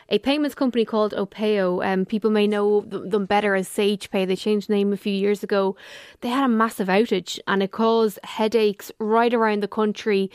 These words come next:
Um, so essentially the technology that you see at a terminal, so when you're, you know, tapping or whether you're putting it in your pin, that terminal, uh, there was basically a communication error on their side, and it meant that card payments were declined.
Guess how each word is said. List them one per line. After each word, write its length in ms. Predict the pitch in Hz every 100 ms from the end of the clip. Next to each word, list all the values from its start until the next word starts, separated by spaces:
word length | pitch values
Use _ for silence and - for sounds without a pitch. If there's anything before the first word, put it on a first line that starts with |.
| - - -
Um, 380 | 214 208 208 214
so 200 | - 247
essentially 460 | 240 294 349 - 285
the 100 | 214
technology 920 | 247 220 233 254 269 - 220 214 185 -
that 160 | 220
you 160 | 202 202
see 400 | 196 - 208 202
at 220 | - 190
a 60 | 196
terminal, 520 | - 202 196 190 180
so 240 | - 196
when 220 | 185 190 190
you're, 200 | 190 185
you 140 | 202
know, 160 | 190 190
tapping 480 | - 226 - 214
or 160 | 202 190
whether 180 | 190 185
you're 160 | 180
putting 340 | 185 - 208 202
it 100 | 196
in 160 | 214
your 120 | 196 196
pin, 440 | - 208 190 185 - - - _
that 220 | 240 262
terminal, 680 | - 247 247 233 202 190 185 - - -
uh, 420 | 196 190 185 185 196 _ 190
there 240 | 190 311
was 80 | 311
basically 280 | 349 - 202
a 40 |
communication 580 | - 214 190 208 220 233
error 240 | 185 180 196
on 120 | 196
their 180 | 196 202
side, 440 | - 202 196 185 -
and 140 | 208
it 60 | 208
meant 360 | 214 226 220
that 180 | 226 -
card 320 | - 220 214
payments 460 | 233 214 208 196 -
were 340 | 208 208 202
declined. 720 | - 202 - 214 220 208 202